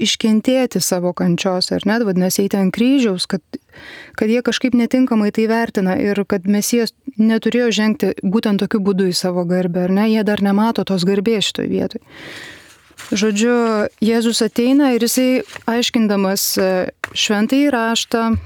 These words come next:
jisai aiškina, kas raštuose yra apie jį patį pasakyta, kad jiems tos akys atsivertų, kad jie iš tikrųjų pamatytų tiesą, jog tai nebuvo, ta kančia nebuvo egzekucija,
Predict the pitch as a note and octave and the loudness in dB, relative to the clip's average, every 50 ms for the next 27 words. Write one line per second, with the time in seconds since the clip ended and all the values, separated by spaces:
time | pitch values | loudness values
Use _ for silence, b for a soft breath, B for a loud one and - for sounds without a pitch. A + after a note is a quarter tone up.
0 | B B B B B B B B B C#4 - G#3 G3+ - - G#3+ G#3+ - - G3 | B B B B B B B B B -4 -4 -2 0 0 0 0 0 -2 -2 -2
1 | F#3+ G#3+ - - - A3 G#3+ G3+ F#3+ - G3+ G3 - - - F#3+ F#3+ G3+ A3 - | 0 -2 -2 -2 -2 -2 -2 -2 0 0 -2 -2 -2 -2 -2 0 0 -2 -2 -2
2 | A#3 - - G#3 G3+ G#3+ A3 - - G#3 - - G#3 G3 F#3+ G#3+ - G#3+ G3+ G#3+ | -2 -2 0 0 0 -2 -2 -2 -4 -4 -2 0 0 0 0 0 -2 -2 -4 -2
3 | - - - - G3 - - G3 - - A3 A#3+ A#3+ - C4+ - B B B B | -4 -4 -4 -4 -4 -2 -4 -6 -2 0 0 0 0 -2 -4 -4 B B B B
4 | B B B B - - G#3 F#3 A3 A3 A3+ A3 - A#3+ A#3 - G#3 G3 G3+ - | B B B B -4 -4 -2 0 0 0 0 0 0 -2 -2 -2 -4 -6 -6 -4
5 | G3+ - - G#3+ - - C#4+ C4+ D#4+ D#4+ C4+ G#3+ F#3+ - G3 - G3 F#3 G#3 G#3 | -4 -4 -4 -2 -2 -2 0 2 2 0 0 -2 -2 -4 -2 -2 0 0 0 0
6 | G#3 - - A#3 - - A#3+ B3 B3 B3 A#3 A3+ A3 A3 F#3 B B B B B | 0 -2 -4 -6 -2 0 2 2 4 4 4 2 0 -2 -4 B B B B B
7 | B _ A3 G3+ G3+ G3+ G#3 - C4 C4 - G#3+ - - - A3 A#3 A3 G#3+ - | B _ -4 -2 0 0 0 0 0 0 0 -2 -2 0 0 0 0 0 0 0
8 | - F#3+ F3+ F#3+ F#3+ - - - G3+ G3 F#3+ F#3 F3+ F#3 A#3 B3 A#3 G3+ F3+ E3+ | -2 0 0 0 -2 -2 -2 0 0 2 0 0 0 0 0 0 0 0 -2 -4
9 | F3+ B B B B B B B B B B - G#3 - - F#3+ G3 G3 - C4 | -6 B B B B B B B B B B -6 -2 -2 0 -2 0 0 0 2
10 | C4+ B3 G3+ F3 E3 F#3 F#3+ F#3 F3+ E3+ E3 F#3+ E3+ - - B3 A#3+ - - A#3 | 2 2 2 0 0 0 0 0 -2 0 -2 -2 0 0 0 -2 0 0 0 0
11 | G#3+ G#3 G3 | 0 0 -2